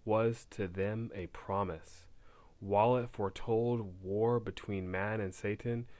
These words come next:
it declared that the power of the great adversary would finally be broken. Adam and Eve stood as criminals before the righteous judge, awaiting the sentence which transgression had incurred.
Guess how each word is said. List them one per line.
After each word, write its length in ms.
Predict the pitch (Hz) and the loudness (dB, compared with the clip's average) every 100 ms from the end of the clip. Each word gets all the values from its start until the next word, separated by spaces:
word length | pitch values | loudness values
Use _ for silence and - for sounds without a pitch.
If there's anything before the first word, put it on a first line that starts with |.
| - - - | -18 -12 -4
it 160 | 117 | -4
declared 600 | 104 95 - 110 110 117 104 | -4 -8 4 6 6 4 2
that 120 | 98 | -4
the 100 | 90 | -8
power 720 | - - 110 120 120 127 123 - - - | -6 0 2 4 4 2 -4 -14 -20 -12
of 140 | 98 101 | -8 -6
the 60 | |
great 440 | 85 95 101 120 - | -6 0 2 0 0
adversary 840 | 107 110 104 - - 87 85 85 - | -2 -2 -4 -8 -4 -4 -4 -8 -8
would 120 | 90 | -8
finally 680 | - - 104 104 87 85 82 - - - - | -6 0 2 2 -2 -6 -10 -16 -20 -16 -8
be 140 | 90 | -6
broken. 580 | 82 87 90 87 80 78 - - - - - - - - 110 | -4 -2 -4 -4 -12 -14 -18 -20 -20 -20 -20 -20 -20 -4 2
Adam 340 | 113 127 123 | 2 4 2
and 160 | 104 90 | 0 -4
Eve 420 | 107 117 127 127 | -4 0 0 -2
stood 600 | - - - 113 123 123 - - - - | -6 -8 -2 0 2 -2 -8 -20 -12 -10
as 160 | - | -10
criminals 640 | - - 143 139 107 92 101 | -10 -2 2 4 2 0 -6
before 500 | - - 110 117 113 | -10 -6 0 2 2
the 120 | 95 | 2
righteous 520 | 95 104 101 101 90 | 2 0 0 -8 -6
judge, 480 | - 98 82 - - - - - | -2 -2 -2 -8 -14 -16 -14 -4
awaiting 640 | 98 92 101 117 120 107 | -4 0 2 2 2 0
the 80 | 92 | -4
sentence 760 | - 113 110 - 82 - - - - - | -4 -2 -2 -6 -12 -12 -18 -20 -20 -8
which 240 | 95 - | -6 -6
transgression 680 | - 98 87 101 101 - 90 | -4 -2 -2 0 0 -2 -6
had 160 | 90 87 | -4 -4
incurred. 560 | 85 - 92 82 - | -6 -4 -4 -4 -8